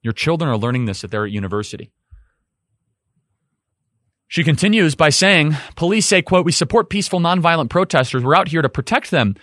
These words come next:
and to protect them from people who are nonviolent." That's a police strategy to divide the movement. So a nonviolent protest organizer will tell the police their march route. Police will stop traffic for them.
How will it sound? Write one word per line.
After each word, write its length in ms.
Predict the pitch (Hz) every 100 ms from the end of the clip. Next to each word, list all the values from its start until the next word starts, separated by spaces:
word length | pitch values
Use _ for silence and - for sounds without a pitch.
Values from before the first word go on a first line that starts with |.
| - -
and 120 | - 156
to 40 |
protect 280 | 135 196 202
them 100 | 190
from 100 | 165
people 220 | 156 143
who 100 | 151
are 80 | 147
nonviolent." 440 | 143 185 220 113 - _
That's 160 | 160 -
a 20 |
police 300 | - 135 147
strategy 420 | 123 123 113 98
to 100 | 90
divide 300 | 90 110 139
the 60 | 110
movement. 420 | 107 143 - 127 _
So 140 | - 123
a 40 |
nonviolent 540 | 120 175 170 160 151 -
protest 400 | 139 - 127 127
organizer 480 | 147 143 123 117 107 - 127
will 80 |
tell 160 | 120 175
the 80 | 180
police 320 | - 151 -
their 100 | 139
march 320 | 123 175 -
route. 240 | 110 60 - _ -
Police 340 | 120 139 -
will 80 | 95
stop 280 | - 104 -
traffic 320 | 139 156 151
for 140 | 110
them. 160 | 95